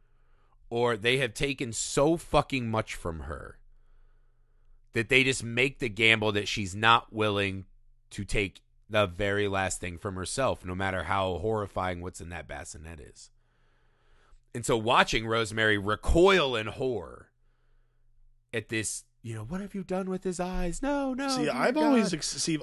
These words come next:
Speaker 2: I always taken that moment of why they don't bum rush her as this, um, it has more to do with the,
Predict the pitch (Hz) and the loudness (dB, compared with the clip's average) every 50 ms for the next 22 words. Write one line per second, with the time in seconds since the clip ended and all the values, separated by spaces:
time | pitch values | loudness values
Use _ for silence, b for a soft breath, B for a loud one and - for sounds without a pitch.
0 | - - 185 240 269 269 262 220 - - 185 185 180 190 175 165 151 139 123 120 | 0 0 0 2 2 0 0 -2 0 2 2 2 4 2 0 0 0 0 0 0
1 | 123 127 127 131 127 123 117 101 104 110 110 117 120 123 117 117 117 113 113 - | 0 0 2 2 2 0 0 0 0 0 2 2 2 2 2 0 0 -2 -6 -8
2 | - 98 - - 101 107 117 127 135 135 135 139 135 - - 156 160 160 156 135 | -14 -12 -4 0 0 0 2 0 0 0 0 0 -2 -4 -4 -4 -4 -2 -4 -2
3 | 117 120 117 117 110 107 - - 120 110 101 - - - - - 107 101 98 95 | -2 -2 -2 -2 -2 -4 -6 -6 -6 -6 -6 -8 -10 -10 -10 -8 -8 -8 -8 -8
4 | 92 92 90 - - _ _ _ _ _ _ _ _ _ _ _ _ _ _ _ | -10 -12 -16 -20 -20 _ _ _ _ _ _ _ _ _ _ _ _ _ _ _
5 | _ _ _ - 120 120 143 165 160 160 160 156 143 135 123 113 117 123 120 113 | _ _ _ -6 -2 0 0 0 0 0 0 2 2 2 0 0 -2 -2 -2 -2
6 | 110 107 - _ - 107 110 110 104 98 95 92 | -4 -4 -6 _ -12 -8 -6 -6 -6 -6 -8 -12